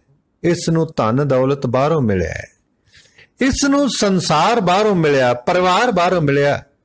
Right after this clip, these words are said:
ਇਹਨੇ ਸਮਝ ਲਿਆ ਕਿ ਹੋ ਸਕਦਾ ਹੈ ਨਿਰੰਕਾਰ ਵੀ ਬਾਹਰੋਂ ਹੀ ਮਿਲ ਜਾਏ।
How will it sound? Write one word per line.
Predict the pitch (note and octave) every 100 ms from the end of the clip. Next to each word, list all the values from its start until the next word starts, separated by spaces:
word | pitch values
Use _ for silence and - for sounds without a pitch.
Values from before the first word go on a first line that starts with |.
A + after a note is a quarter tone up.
| _ _ _ _ _ F3
ਇਹਨੇ | E3 D3+
ਸਮਝ | - D3+ D3 C3+
ਲਿਆ | C3+ C3+
ਕਿ | B2+ B2
ਹੋ | G#2 A#2+
ਸਕਦਾ | - A#2+ - A#2+
ਹੈ | A#2+
ਨਿਰੰਕਾਰ | A2 A2 G#2+ - B2 A#2+ B2
ਵੀ | B2+ B2+
ਬਾਹਰੋਂ | A#2 A#2+ A2+
ਹੀ | G2+
ਮਿਲ | F#2 F#2
ਜਾਏ। | - - -